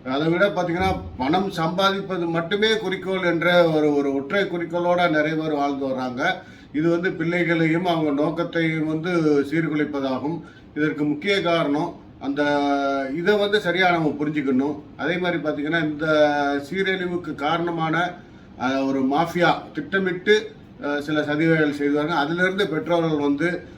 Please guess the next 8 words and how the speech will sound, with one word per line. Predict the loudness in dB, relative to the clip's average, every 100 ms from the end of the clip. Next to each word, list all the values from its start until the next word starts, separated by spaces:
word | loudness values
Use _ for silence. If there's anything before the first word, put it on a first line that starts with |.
| -20 -6
விழிப்புணர்வு | 0 0 0 0 2 0
எடுக்கணும். | 0 -2 -2 -6 -14 -8
இந்த | -2 0 0 0
சீரழிவிலிருந்து | 2 2 2 2 0 -2 -2 -2 -4 -12
நம்ம | -4 -2
சமுதாயத்தை, | -2 -2 0 0 0 0 0 0 -2 -10 -16 -8
ஆ, | -4 -2 -2 -4
சீர்படுத்துவது | -2 -2 0 0 0 0 0 2 2 2